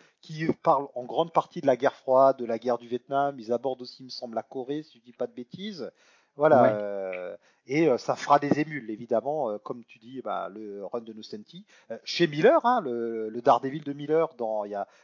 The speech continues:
Speaker 1: la dernière partie de, euh, de Born Again, avec Nuke, ce personnage, on comprend pas trop ce qu'il vient faire là, et Captain America qui apparaît, et là, clairement, on est dans une critique, euh, des films reaganiens avec, euh,
Speaker 2: Ouais.
Speaker 1: les héros bodybuildés, euh, Nuke,
Speaker 2: Ouais, c'est ça.
Speaker 1: clairement, c'est, c'est Rambo qui a très mal tourné, quoi, hein, euh.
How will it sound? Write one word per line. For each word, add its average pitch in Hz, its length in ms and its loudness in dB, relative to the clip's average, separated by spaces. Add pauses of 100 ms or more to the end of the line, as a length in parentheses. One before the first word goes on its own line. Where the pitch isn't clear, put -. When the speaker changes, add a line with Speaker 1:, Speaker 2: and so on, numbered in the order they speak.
Speaker 1:
la 127 100 2
dernière 175 420 -2
partie 175 460 -6
de, 131 100 -10
euh, 113 300 -4 (840)
de 123 80 -8
Born 143 240 0
Again, 151 380 0 (300)
avec 135 260 -2
Nuke, 180 440 -8
ce - 160 -8
personnage, 156 460 -2
on 117 40 -12
comprend 113 180 -6
pas 139 140 2
trop - 140 -10
ce - 80 -8
qu'il 123 120 -16
vient 117 100 -6
faire 123 200 -4
là, 143 200 2 (320)
et 113 60 -16
Captain 139 340 0
America 135 360 -2
qui - 160 -4
apparaît, 139 460 4
et 120 60 -2
là, 147 100 6
clairement, 156 520 -2 (360)
on 127 120 -8
est 160 100 -4
dans 143 120 -4
une 135 200 -12
critique, - 560 -14
euh, 110 260 -8
des 127 80 -8
films 151 240 -10
reaganiens 135 580 2
avec, 113 300 -6
euh, 107 80 -10
Speaker 2:
Ouais. 123 200 6
Speaker 1:
les 110 60 -6
héros 127 220 -6
bodybuildés, 131 640 -8
euh, 107 200 -6 (360)
Nuke, 139 100 -8
Speaker 2:
Ouais, 135 140 4
c'est 127 80 0
ça. 117 40 2
Speaker 1:
clairement, 160 300 4
c'est, 127 300 -4
c'est - 160 -4
Rambo 156 340 2
qui - 120 -6
a 131 40 -4
très 127 160 -4
mal 120 140 -6
tourné, 151 320 -10
quoi, 98 200 -10
hein, 92 300 -8
euh. 92 180 -18